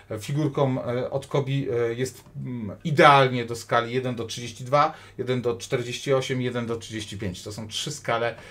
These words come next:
e, do których idealnie pasują, e, figurki od Kobi, w zależności oczywiście od tego, czy użyjemy dużego torsu, czy małego torsu, e, czy krótkich nóżek, czy długich nóżek, więc come on.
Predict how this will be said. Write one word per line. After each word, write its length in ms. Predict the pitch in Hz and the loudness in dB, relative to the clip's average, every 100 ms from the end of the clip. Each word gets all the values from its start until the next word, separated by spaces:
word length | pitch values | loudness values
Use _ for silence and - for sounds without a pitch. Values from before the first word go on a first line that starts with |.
| - | -10
e, 180 | 104 110 | -4 -2
do 100 | 104 | -2
których 320 | - 123 - | -6 -8 -8
idealnie 380 | 147 135 127 117 | 0 2 2 0
pasują, 480 | 104 104 113 110 104 101 - - | -6 -10 -8 -8 -8 -12 -14 -8
e, 200 | 113 104 | -6 -6
figurki 420 | 135 131 - 120 | -4 -4 -2 -6
od 120 | - | -2
Kobi, 300 | - 131 131 123 | 0 0 -2 -8
w 60 | |
zależności 840 | 101 156 165 175 156 151 175 - 135 | 2 8 8 8 6 2 2 0 -4
oczywiście 340 | 101 113 - | -6 -8 -8
od 100 | 107 | -6
tego, 240 | 123 113 117 | -4 -4 -4
czy 120 | 117 | -8
użyjemy 420 | 117 110 113 110 | -10 -6 -6 -6
dużego 400 | 101 104 123 120 | -4 0 2 2
torsu, 380 | 107 113 101 101 | -2 -4 -6 -12
czy 160 | - 98 | -8 -4
małego 340 | 95 123 120 | -2 -2 -4
torsu, 440 | - 107 - 98 - - - - | -6 -6 -8 -12 -12 -18 -18 -6
e, 440 | 101 98 98 98 98 | 0 2 2 2 -2
czy 200 | 104 101 | -6 -6
krótkich 420 | 139 151 - 131 | -4 -6 -4 -4
nóżek, 280 | 123 107 101 | -2 -2 -6
czy 140 | - | -6
długich 360 | 92 90 85 90 | -6 -6 -8 -10
nóżek, 320 | 82 80 76 - - - - | -8 -8 -10 -12 -20 -14 -10
więc 300 | 90 - - - | -10 -12 -12 -6
come 240 | 117 | -2
on. 60 | 92 | 0